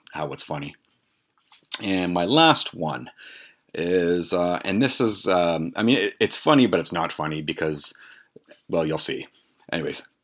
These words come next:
scientists are dubious about blaming sex addiction on heinous crimes. So that was the headline, and then I saw the picture, and once I saw the picture of the person who this article was about,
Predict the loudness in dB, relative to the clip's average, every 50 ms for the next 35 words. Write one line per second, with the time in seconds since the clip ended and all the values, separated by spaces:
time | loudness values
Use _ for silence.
0 | _ _ -2 2 4 6 8 8 8 6 4 4 4 2 4 4 2 0 0 -2
1 | -2 -4 -2 0 2 2 4 4 4 2 2 2 0 -2 -2 -2 -2 -2 -2 -2
2 | -2 -4 -6 -6 -2 0 2 4 6 6 6 6 4 4 2 0 0 2 4 4
3 | 4 2 2 0 0 0 0 0 0 -2 -2 -4 -6 -8 -10 -14 _ _ _ _
4 | -2 0 0 0 -2 -4 -2 0 2 2 2 2 0 0 -2 -4 -4 -4 -2 -2
5 | -2 -2 -4 -8 -12 -12 -8 -6 -6 -6 -6 -8 -12 _ _ _ _ _ _ _
6 | _ -8 -2 0 2 2 2 2 0 -2 2 2 2 2 2 0 0 0 -2 -2
7 | -4 -8 -12 _ _ -10 -8 -6 -4 -4 -4 -2 -2 -2 -2 -2 -4 0 0 0
8 | 2 2 0 2 2 2 0 -2 -6 -14 -20 -20 -20 _ _ _ _ -16 -10 -6
9 | -4 -4 -2 0 0 0 -2 -2 -4 -6 -2 -2 -2 -2 0 -2 0 0 -2 -2
10 | -4 -6 -2 -2 0 0 0 -2 -2 -4 -4 -6 -6 -8 -6 -6 -4 -4 -4 -4
11 | -6 -6 -4 -4 -4 -4 -2 -2 -2 -4 -4 -8 -12 -10 -10 -4 2 4 6 6
12 | 6 4 2 -2